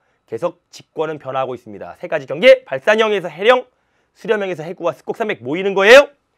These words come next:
보존형 경계에서 변환단층을 만듭니다. 직권은 계속 변화하고 있다는 것이고, 세 번째, 또한 직권은 이렇게 풍화작용, 풍화,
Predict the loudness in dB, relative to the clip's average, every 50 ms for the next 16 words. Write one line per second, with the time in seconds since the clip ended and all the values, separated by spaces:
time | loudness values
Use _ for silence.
0 | _ _ _ _ _ _ _ _ -14 -12 -8 -8 -8 -8 -8 -10 -10 -10 -10 -4
1 | -4 -4 -4 -4 _ -20 -12 -10 -10 -8 -8 -10 -12 _ -18 -16 -14 -14 -14 -14
2 | -16 -18 -20 -20 _ -20 -20 _ _ _ _ _ _ _ _ -20 _ _ -10 -8
3 | -8 -8 -8 2 2 2 2 2 _ _ _ _ _ _ -6 -4 2 4 4 4
4 | 2 0 -4 -4 -6 -6 -10 -12 -14 -20 -10 -2 0 0 0 2 0 -4 -4 -4
5 | _ _ _ _ _ _ _ _ _ _ _ _ _ _ _ _ _ _ _ _
6 | _ _ _ _ _ _ _ _ _ _ _ _ _ _ 4 4 4 4 4 0
7 | _ _ _ _ _ _ _ -8 -8 -6 6 8 8 8 8 4 -4 -14 -20 _
8 | _ _ _ _ _ _ _ -6 -4 2 2 2 2 2 _ _ _ _ _ _
9 | -8 -4 -2 2 6 6 6 6 6 2 0 -4 -8 -10 _ _ _ _ -20 _
10 | _ _ _ _ _ _ _ _ _ -20 _ _ _ _ -20 _ _ _ _ _
11 | _ _ _ 0 2 4 6 8 6 6 4 0